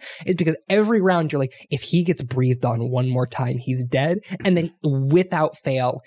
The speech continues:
he would turn it around, uh, because he just had utter dominance of the, of, of, like, the, the, the narrative of each fight.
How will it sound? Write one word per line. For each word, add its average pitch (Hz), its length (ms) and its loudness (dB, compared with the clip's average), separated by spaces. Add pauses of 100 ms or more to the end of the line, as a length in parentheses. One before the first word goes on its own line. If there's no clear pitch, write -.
(140)
he 185 120 2
would 143 180 0
turn 127 240 -2
it 113 160 -8
around, - 380 -6 (380)
uh, - 220 -8
because 165 300 0
he 180 120 -2
just 160 220 0
had 147 260 -4 (140)
utter 160 220 4
dominance 127 480 -2
of 127 80 -6
the, 135 160 -4
of, 135 200 0
of, 139 200 -2
like, 120 160 -2
the, 135 340 2
the, 135 120 -2
the 147 280 -2
narrative 135 720 0
of 131 220 -2
each - 260 -12
fight. 135 320 -4